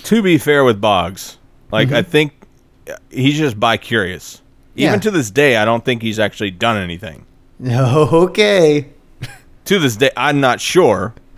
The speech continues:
Speaker 1: I haven't talked to him in a little while. But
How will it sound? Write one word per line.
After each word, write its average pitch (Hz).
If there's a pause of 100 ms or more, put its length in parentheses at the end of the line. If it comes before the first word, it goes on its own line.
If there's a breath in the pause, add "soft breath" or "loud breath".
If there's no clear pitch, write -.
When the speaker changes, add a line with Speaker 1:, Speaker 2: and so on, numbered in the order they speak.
(160 soft breath)
Speaker 1:
I - (140)
haven't 120
talked 151
to 131
him 110
in 101
a 95
little 98
while. 92 (1000 loud breath)
But 107